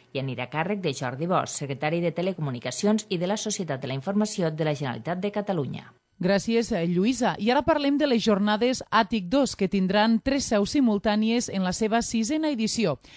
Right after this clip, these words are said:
Speaker 2: La revolució que suposa l'accés a internet amb mobilitat, accés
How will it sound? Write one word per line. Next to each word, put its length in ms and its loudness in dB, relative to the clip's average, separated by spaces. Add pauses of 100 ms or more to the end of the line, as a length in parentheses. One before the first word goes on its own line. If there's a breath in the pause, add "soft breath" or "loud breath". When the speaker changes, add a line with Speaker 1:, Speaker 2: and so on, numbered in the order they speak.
(140 loud breath)
Speaker 2:
La 140 2
revolució 500 2
que 140 -2
suposa 400 2
l'accés 400 -2
a 40 2
internet 720 0
amb 180 2
mobilitat, 680 2
accés 500 -2